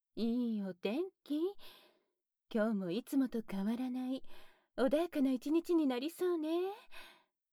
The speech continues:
は？え、え、ん、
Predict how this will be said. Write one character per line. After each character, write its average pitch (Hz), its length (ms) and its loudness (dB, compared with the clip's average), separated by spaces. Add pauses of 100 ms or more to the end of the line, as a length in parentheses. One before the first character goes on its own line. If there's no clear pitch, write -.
(800)
は？ 740 520 -4 (640)
え、 - 40 -8 (840)
え、 - 20 -4 (500)
ん、 392 100 -4